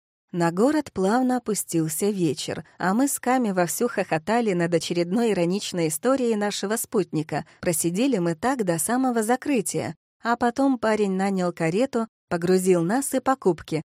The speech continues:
Более того, и сам поехал проводить подвыпивших леди до самых комнат. Джентльмен, блин. Все утро я провалялась в постели, мучаясь похмельем и воспоминаниями о лощеном парне.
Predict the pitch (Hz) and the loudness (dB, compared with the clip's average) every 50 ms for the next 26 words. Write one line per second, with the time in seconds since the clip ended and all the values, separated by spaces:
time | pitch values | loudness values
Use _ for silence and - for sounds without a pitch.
0 | _ - 196 190 247 302 330 311 294 277 269 - 262 247 202 175 160 156 151 151 | _ -6 -2 2 4 4 6 6 4 4 4 4 2 2 4 4 2 2 0 -2
1 | - - 285 - - 311 277 220 190 - 165 165 165 180 208 - - 190 175 - | -4 -4 -4 -2 0 0 0 0 0 0 0 2 2 2 0 0 0 -4 -2 -2
2 | - 165 160 165 165 170 202 208 - - 180 170 170 170 180 175 175 165 156 - | -2 0 0 0 2 2 0 -2 -2 -2 -2 0 0 2 0 0 0 -4 -4 -4
3 | - 175 156 - 180 185 233 285 240 220 226 220 _ _ _ _ - 180 175 170 | -6 -6 -6 -2 0 0 2 2 2 0 0 -2 _ _ _ _ -2 0 0 0
4 | 165 - 254 269 269 269 269 - - - - 202 170 156 156 151 165 - - - | 2 0 0 2 2 2 0 -2 -2 0 2 2 2 2 0 -2 -4 -6 -10 -16
5 | _ _ _ - 254 247 240 262 269 269 - 294 285 285 269 233 185 165 165 165 | _ _ _ -4 -2 0 2 2 2 2 2 2 2 4 4 4 4 2 0 0
6 | 160 170 175 196 202 180 151 139 151 156 - - _ _ _ _ _ _ _ _ | -2 -2 0 0 0 0 0 -2 -4 -6 -10 -14 _ _ _ _ _ _ _ _
7 | _ _ _ _ _ _ _ _ _ _ _ _ _ _ - - - 190 185 175 | _ _ _ _ _ _ _ _ _ _ _ _ _ _ -10 -4 0 2 4 4
8 | 190 262 320 - 294 294 294 262 220 233 254 - 269 262 247 233 220 202 208 233 | 4 4 2 2 0 0 0 2 2 2 2 2 0 0 0 2 2 2 2 2
9 | 240 240 240 - - - - 165 160 - - - 180 240 262 277 262 214 190 208 | 2 2 0 -2 -4 -4 -2 -2 -2 -4 -2 0 0 2 2 2 0 0 0 -2
10 | 226 - - 240 226 208 - - - 233 - - - 185 175 165 160 160 160 160 | -4 -4 -2 -2 -2 -2 -2 -4 -6 -6 -6 -4 -2 0 0 2 2 0 0 0
11 | 156 160 156 - _ - 247 254 226 214 185 - - 180 170 170 160 165 185 220 | -2 -2 -4 -10 _ -6 -2 -2 0 0 -2 -2 -2 -2 -2 0 0 0 0 0
12 | 262 277 269 277 277 269 262 262 262 269 269 269 - 220 226 233 226 220 208 - | 2 2 2 2 2 2 2 2 0 0 0 -2 -4 -4 -2 -2 -2 -2 -2 -4
13 | - - 208 220 233 233 240 254 269 - 269 220 175 160 165 156 147 147 | -4 -4 -2 -2 0 0 0 0 0 2 2 2 2 0 -4 -6 -8 -8